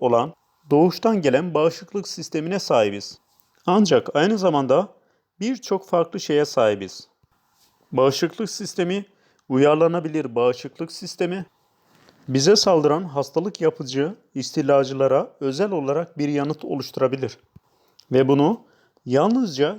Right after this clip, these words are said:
gelecekteki enfeksiyonlar için hatırlayabilmesiyle kalmaz, ikinci seferde çok daha etkili bir yanıtla, bir tepkiyle, bir bağışıklık sistemiyle sonuçlanır. Bağışıklığı eğitme yeteneği,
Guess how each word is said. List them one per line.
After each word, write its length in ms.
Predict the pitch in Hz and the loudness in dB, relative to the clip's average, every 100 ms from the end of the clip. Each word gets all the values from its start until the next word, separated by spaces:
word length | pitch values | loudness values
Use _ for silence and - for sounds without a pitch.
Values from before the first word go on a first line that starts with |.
| 170 | -2
gelecekteki 720 | 127 135 131 175 - 170 - | 0 0 0 -6 -6 -8 -6
enfeksiyonlar 840 | - 147 127 156 - - 170 180 214 | -6 -6 -4 -6 -6 -6 -4 -2 -4
için 300 | 185 135 113 _ _ _ _ | -2 -4 -6 _ _ _ _
hatırlayabilmesiyle 1200 | - 147 147 175 170 165 156 170 165 160 165 123 117 | -4 -2 2 4 6 6 4 -2 -2 -4 -2 0 0
kalmaz, 520 | 151 185 160 165 - _ _ _ _ _ _ _ _ _ _ | 2 0 0 -4 -8 _ _ _ _ _ _ _ _ _ _
ikinci 400 | 147 - 190 226 | -4 0 2 2
seferde 500 | 220 185 - 135 127 | 2 2 2 2 0
çok 360 | 165 - 226 - | -4 -2 -2 2
daha 180 | 165 143 | 2 2
etkili 500 | 151 151 - 156 151 | -2 -6 -6 -6 -4
bir 140 | 180 | -6
yanıtla, 600 | 156 151 180 - 135 180 - | -2 -2 -2 0 0 0 -6
bir 140 | 143 156 | -8 -8
tepkiyle, 800 | - 151 151 185 160 127 180 - | -8 -10 -10 -10 -2 -2 -2 -4
bir 200 | 151 147 | -4 0
bağışıklık 540 | 151 147 - - 185 | -2 -2 -10 -10 -10
sistemiyle 580 | - 147 - 147 180 156 | -10 -12 -8 -6 -4 -6
sonuçlanır. 640 | - 110 - 117 101 98 _ _ _ _ _ _ _ _ _ | -6 -8 -6 -6 -4 -8 _ _ _ _ _ _ _ _ _
Bağışıklığı 720 | 135 151 165 - 202 214 226 - | 2 2 2 -4 -8 -8 -8 -6
eğitme 400 | 147 160 - 196 | -6 -6 -10 -10
yeteneği, 640 | 170 123 127 113 160 - | -8 -6 -4 -2 -4 -10